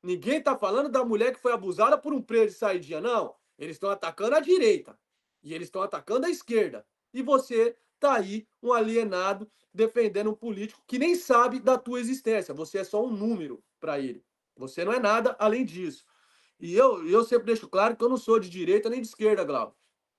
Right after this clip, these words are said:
Nenhum dos dois. Mas quando eu comecei a fazer o, o ca-, os vídeos, eu sempre procurei falar, falei, falei pra, até pra minha, minha ex-mulher, falei, vou falar a verdade pras pessoas.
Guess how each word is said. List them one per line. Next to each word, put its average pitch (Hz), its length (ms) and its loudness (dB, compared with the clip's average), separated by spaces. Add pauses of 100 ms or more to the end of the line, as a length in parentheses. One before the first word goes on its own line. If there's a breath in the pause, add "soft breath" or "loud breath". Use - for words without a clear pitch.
(320)
Nenhum 175 260 2
dos 220 140 0
dois. 175 400 2 (380)
Mas 151 320 0
quando 180 300 0
eu 208 80 10
comecei 202 300 2
a - 40 -2
fazer 160 380 2
o, 143 200 0
o 131 100 -12 (120)
ca-, 139 160 -8 (240)
os 131 180 -8
vídeos, 147 420 0
eu 139 140 2
sempre 202 300 -2
procurei 185 480 2
falar, 180 280 4
falei, 180 260 6
falei 180 200 2
pra, 175 140 2 (160)
até 165 180 0
pra 185 140 4
minha, 180 280 -2
minha 170 180 0
ex-mulher, 156 420 0
falei, 147 280 0 (380 soft breath)
vou - 120 -8
falar 160 220 8
a 175 40 4
verdade 208 440 6
pras - 160 -4
pessoas. 117 480 -8